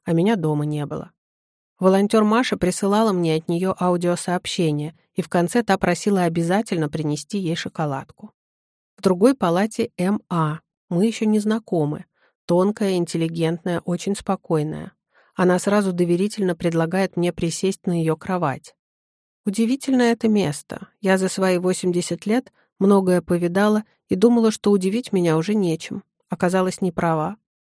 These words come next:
До того, как к вам приехать, я такие боли испытывала, так намучилась. Здесь помогли очень. А теперь вот даже не знаю, считать дни или не считать. Вы хоть сами осознаете, какое дело делаете?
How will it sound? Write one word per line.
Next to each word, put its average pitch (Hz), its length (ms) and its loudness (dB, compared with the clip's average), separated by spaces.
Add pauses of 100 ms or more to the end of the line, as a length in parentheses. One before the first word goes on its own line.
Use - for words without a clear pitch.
(140)
До 196 100 6
того, 202 260 4
как 196 220 0
к - 80 -10
вам 220 220 2
приехать, 190 460 0
я 180 100 0
такие 196 340 -2
боли 202 340 2
испытывала, 156 600 -2
так 180 220 -4
намучилась. 175 680 -2 (360)
Здесь 220 240 4
помогли 190 560 0
очень. 165 520 -4 (320)
А 202 80 -2
теперь 233 300 6
вот 208 140 4
даже 202 240 2
не 202 120 4
знаю, 180 440 0 (200)
считать 247 460 0
дни 165 240 2
или 156 120 -2
не 160 120 0
считать. 180 540 -8 (320)
Вы 220 100 8
хоть 247 200 -2
сами 170 340 4
осознаете, 196 760 2
какое 226 360 0
дело 175 380 2
делаете? 160 600 -6